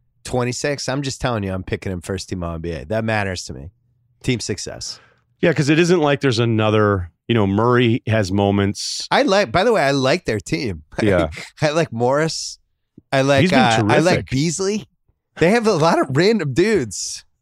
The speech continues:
Speaker 1: <laughs> Hernan Gomez.
Speaker 2: I never understood why Hernan Gomez didn't get more love. I mean, granted, when you start
Speaker 1: I like
Speaker 2: to go
Speaker 1: both
Speaker 2: to the,
Speaker 1: of 'em.
Speaker 2: when you go to the Knicks,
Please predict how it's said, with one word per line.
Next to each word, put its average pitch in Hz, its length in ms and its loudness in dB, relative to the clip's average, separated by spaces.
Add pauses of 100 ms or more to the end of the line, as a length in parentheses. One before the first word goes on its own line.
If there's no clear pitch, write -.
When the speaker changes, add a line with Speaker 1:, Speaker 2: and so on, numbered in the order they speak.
(400)
Speaker 1:
<laughs> - 600 -16
Hernan 190 380 0
Gomez. 180 720 -2 (360)
Speaker 2:
I 233 200 4
never 285 320 6
understood 165 500 4
why 104 280 4
Hernan 110 320 2
Gomez 95 520 2
didn't 98 480 -2 (100)
get 101 160 0
more 90 280 -2
love. 80 600 -2
I 92 60 0
mean, 101 200 0
granted, 117 300 0
when 113 140 -2
you 110 80 -2
start 131 160 0
Speaker 1:
I - 40 2
like 277 100 2
Speaker 2:
to 113 60 2
go 104 60 4
Speaker 1:
both 175 120 0
Speaker 2:
to 247 80 -10
the, 120 80 -4
Speaker 1:
of 92 80 -6
'em. 80 100 -20
Speaker 2:
when 131 140 2
you 131 80 2
go 170 60 4
to 160 60 4
the 131 60 2
Knicks, 104 560 -2